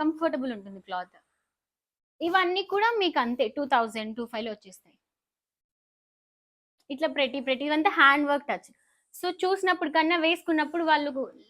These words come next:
లవ్లీగా కనిపిస్తారు అనమాట కిడ్స్. So, నెట్టెడ్ థింగ్ ఇవి కూడా. ఇవన్నీ మీకు ఎయిటీన్ హండ్రెడ్ రేంజ్ లోనే అవైలబుల్ గా ఉన్నాయి. So, ఇది వచ్చేసి మనం ఒక బర్త్‌డే కస్టమైజ్ చేస్తున్నాము. You can see చాలా ఫ్లేర్ ఉంటుంది. ఇంకా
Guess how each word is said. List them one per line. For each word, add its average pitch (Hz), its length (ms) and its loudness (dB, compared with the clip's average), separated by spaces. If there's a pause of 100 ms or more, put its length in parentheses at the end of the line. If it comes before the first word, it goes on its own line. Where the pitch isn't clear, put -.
లవ్లీగా 320 460 4
కనిపిస్తారు 254 460 -4
అనమాట 202 240 -10 (100)
కిడ్స్. 196 280 -18 (960)
So, - 60 -4 (100)
నెట్టెడ్ 226 360 -2
థింగ్ 320 140 0 (260)
ఇవి 220 100 -2 (100)
కూడా. 240 140 -10 (440)
ఇవన్నీ 330 300 4
మీకు 311 180 0
ఎయిటీన్ 269 260 -2
హండ్రెడ్ 220 280 -4
రేంజ్ 190 240 -10
లోనే 202 180 -8
అవైలబుల్ 190 360 -8
గా 180 80 -14
ఉన్నాయి. 165 180 -12 (560)
So, 311 60 2 (160)
ఇది 320 180 4
వచ్చేసి 302 400 0
మనం 294 220 0
ఒక 269 180 0
బర్త్‌డే 233 300 0
కస్టమైజ్ 233 440 -8
చేస్తున్నాము. 214 480 -14 (120)
You 226 100 -14
can 202 120 -16 (100)
see 302 120 -8 (840)
చాలా 285 340 -4
ఫ్లేర్ 339 220 0
ఉంటుంది. 311 260 2
ఇంకా 349 100 8